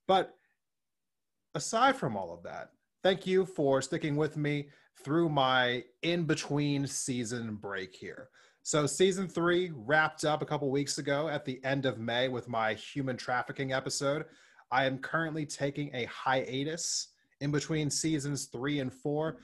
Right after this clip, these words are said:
taking a little bit of a mental health slash, you know, just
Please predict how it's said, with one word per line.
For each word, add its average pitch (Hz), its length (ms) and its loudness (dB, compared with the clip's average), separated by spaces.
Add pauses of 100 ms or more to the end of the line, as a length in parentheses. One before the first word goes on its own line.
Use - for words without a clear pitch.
(220)
taking 156 220 2
a 139 60 2
little 233 400 4
bit 226 260 2
of 190 200 0
a 170 300 6 (380)
mental 190 440 2
health 185 480 2
slash, 170 760 2 (260)
you 156 100 -4
know, 151 160 4
just 147 340 -4